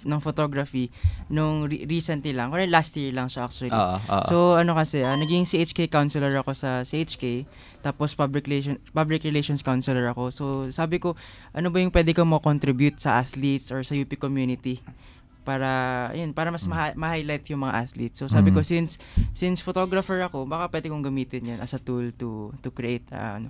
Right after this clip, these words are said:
Speaker 1: community." Lalo na na-host tayo last season.
Speaker 2: Mm. So, marami, s-,
Speaker 1: Ayun.
Speaker 2: nag-host nga tayo yung U P last season
Speaker 3: Oo.
Speaker 2: sa U A P, no? Sa season
Speaker 3: So,
Speaker 2: seventy-eight.
Speaker 3: nakakuha ka ng mga, ano, dun, mga official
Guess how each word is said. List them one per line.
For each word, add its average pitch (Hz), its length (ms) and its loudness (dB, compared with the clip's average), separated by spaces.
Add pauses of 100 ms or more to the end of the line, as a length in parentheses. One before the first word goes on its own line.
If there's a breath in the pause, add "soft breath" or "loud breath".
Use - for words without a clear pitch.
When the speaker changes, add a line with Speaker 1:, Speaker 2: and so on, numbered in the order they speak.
(140)
Speaker 1:
community." 139 480 -2
Lalo 151 240 0
na 156 160 0
na-host 147 320 0
tayo 127 240 0
last 117 240 -2
season. 113 320 -4 (340)
Speaker 2:
Mm. 165 640 6
So, 151 80 10
marami, 233 400 12
s-, - 160 -2
Speaker 1:
Ayun. 120 240 0
Speaker 2:
nag-host 226 480 2
nga 220 160 4
tayo 185 160 4
yung 202 180 4
U 190 140 4
P 196 160 0
last 156 240 0
season 98 240 6
Speaker 3:
Oo. 95 80 0
Speaker 2:
sa - 20 0
U 127 220 2
A 123 160 2
P, 120 160 -6
no? 101 160 -6
Sa 113 80 -8
season 101 320 -10
Speaker 3:
So, - 80 0
Speaker 2:
seventy-eight. 143 520 12 (360 soft breath)
Speaker 3:
nakakuha 156 400 12
ka 156 120 10
ng 151 120 12
mga, 147 240 12
ano, 131 100 8
dun, 131 200 10
mga 120 260 6
official 117 580 8